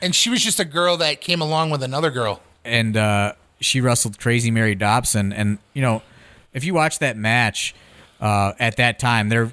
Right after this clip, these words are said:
Speaker 2: you know, they, they have evolved and developed so much more since then. But that's just kind of what we enjoy, is, like, we enjoy finding these girls that are rough around the edges and,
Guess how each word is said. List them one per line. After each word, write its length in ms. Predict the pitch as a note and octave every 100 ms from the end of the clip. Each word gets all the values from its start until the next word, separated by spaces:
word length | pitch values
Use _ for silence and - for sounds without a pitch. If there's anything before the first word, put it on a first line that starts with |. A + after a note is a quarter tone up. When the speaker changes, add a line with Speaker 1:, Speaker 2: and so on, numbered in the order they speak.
| -
Speaker 2:
you 120 | C#3+ B2
know, 240 | G#2 A#2 C3+ C3 D2 -
they, 320 | C3 C#3 C#3
they 540 | C3 C3+ D3 C#3+ C3+ - - - - - _ -
have 600 | A#2+ A#2 A2+ G#2+ B2 - B2+ - _ _
evolved 680 | A#2 G#2 A#2 C3 A2 G2 F#2 -
and 420 | G#2 G2+ G2 F#2+
developed 440 | G2 G#2+ G#2+ G2+
so 220 | - B2+ B2
much 220 | A#2 -
more 160 | A2+ A#2+
since 260 | A2 G2
then. 300 | - B2+ A#2+
But 240 | G#2 A2 G#2 - - -
that's 200 | - D3
just 120 | F3+ -
kind 180 | G3+
of 60 | D#3
what 160 | C#3+ C3
we 140 | C3
enjoy, 340 | A#2+ A#2 C3+
is, 120 | A#2+ G#2+
like, 200 | G#2+ G2+
we 140 | B2+
enjoy 400 | C#3+ B2 B2 C3
finding 320 | - B2 A#2+
these 180 | A2+ G#2
girls 340 | G2+ B2 A#2 G#2
that 280 | G#2 G2 - - - - -
are 160 | A2
rough 320 | G2+ A#2 C3 C3+
around 220 | B2 A2
the 120 | G2+
edges 460 | A2+ A#2+ G#2+ F#2 - - - _
and, 520 | A#2+ A2+ A2 G#2 F#2+